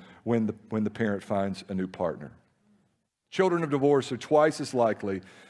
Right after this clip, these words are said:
to struggle academically, behaviorally, and socially. Children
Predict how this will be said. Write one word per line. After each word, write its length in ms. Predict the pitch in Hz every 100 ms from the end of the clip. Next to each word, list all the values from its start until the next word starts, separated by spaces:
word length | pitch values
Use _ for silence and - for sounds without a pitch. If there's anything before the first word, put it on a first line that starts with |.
| -
to 100 | -
struggle 400 | 120 - 123 120
academically, 720 | 123 117 104 131 147 147 143 139
behaviorally, 800 | 107 98 110 123 123 117 117 101 - - -
and 120 | 104
socially. 680 | - - 90 87 - 73 64 - _ _ _ _ _ _ _ _ _ _ _ _ _ _ _ _
Children 640 | - - 180 190 190 190 156